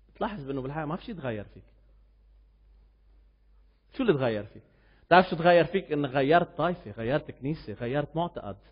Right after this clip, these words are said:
بس أنت ما تغيرت. ما اسمعوني يا أحبة، إذا كنيسة حياة الفياضة هدفها إنه تغير طوائف،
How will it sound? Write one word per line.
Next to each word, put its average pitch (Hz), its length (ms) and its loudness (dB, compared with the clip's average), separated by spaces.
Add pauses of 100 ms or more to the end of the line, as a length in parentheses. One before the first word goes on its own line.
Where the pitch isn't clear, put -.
(1000)
بس 123 160 -10
أنت 214 200 -2
ما 156 140 0
تغيرت. 165 460 -4 (1120)
ما 139 60 -4
اسمعوني 160 360 0
يا 147 60 2
أحبة، 135 300 -2
إذا 135 140 -2
كنيسة 185 340 -2
حياة 175 220 -2
الفياضة 147 540 0
هدفها 139 400 -2
إنه 131 120 -4
تغير 131 340 -2
طوائف، 131 480 -2